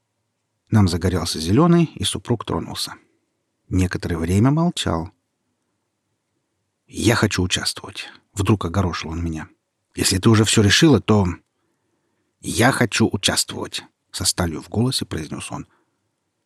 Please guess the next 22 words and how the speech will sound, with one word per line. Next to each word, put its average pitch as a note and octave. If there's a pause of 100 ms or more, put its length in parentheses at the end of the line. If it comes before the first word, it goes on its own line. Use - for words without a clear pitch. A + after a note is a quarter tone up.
(360)
У G2+
меня F2+
на B2+
лицо A2+
выбралась F#2+
улыбка. F2+ (960)
«Наивный C#3+
простачок. A#2+ (520)
Хочет -
он F2
участвовать». - (840)
Однако D3
произнесла B2+
я G3
кое-что -
другое. G2 (920)
«Ну, B2 (640)
кто -
тебе G2
запрещает F#2+
трахать -
меня? F#2